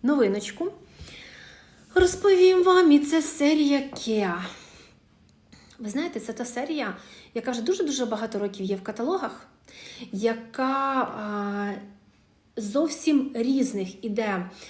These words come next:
а, складових, тобто вони є зволожувальні, є антиоксидантні, є поживні, є, а,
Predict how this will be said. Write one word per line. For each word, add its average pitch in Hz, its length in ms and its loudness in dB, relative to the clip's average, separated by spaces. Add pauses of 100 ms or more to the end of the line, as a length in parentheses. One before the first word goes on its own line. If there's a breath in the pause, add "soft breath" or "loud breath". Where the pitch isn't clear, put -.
(260 loud breath)
а, 202 480 -4
складових, 226 960 -2
тобто - 360 -4 (100)
вони 240 200 2
є 196 240 0
зволожувальні, 208 1120 -2
є 196 280 -8
антиоксидантні, 220 1300 -10 (360 loud breath)
є 233 560 -2
поживні, 214 1160 2
є, 254 640 -4 (360 loud breath)
а, 214 460 -2